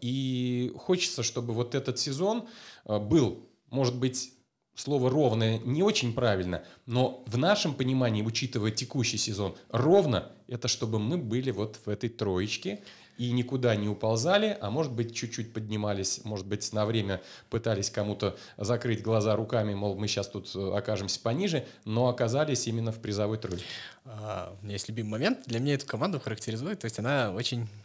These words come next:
Speaker 2: ну, кроме того, что она там молодая, задорная, атакующая, она еще и очень какая-то радостная, вот, она вызывает ощущение радости. У меня, наверное, главный символ с этой команды, это мне моя жена очень круто описывает улыбку Констанцы. И вот <laughs> эта вот улыбка Констанцы, она очень круто символизирует для меня,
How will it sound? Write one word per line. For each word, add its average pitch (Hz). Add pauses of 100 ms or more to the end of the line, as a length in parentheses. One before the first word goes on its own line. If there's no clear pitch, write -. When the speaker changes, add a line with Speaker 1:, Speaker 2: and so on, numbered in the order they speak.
(640)
Speaker 2:
ну, 110
кроме 113
того, 107
что -
она 92
там 85
молодая, 98
задорная, 120
атакующая, 107
она 120
еще 143
и -
очень 143
какая-то 123
радостная, 113
вот, 87
она 95
вызывает 107
ощущение 104
радости. 151 (360)
У 120
меня, 139
наверное, 127
главный 127
символ 113
с -
этой 104
команды, 143
это 104
мне 110
моя 107
жена 147
очень 117
круто 139
описывает 113
улыбку 135
Констанцы. 104 (320)
И 123
вот 139
<laughs> -
эта 180
вот - (300)
улыбка 202
Констанцы, 175
она 147
очень 147
круто 160
символизирует 139
для 120
меня, 139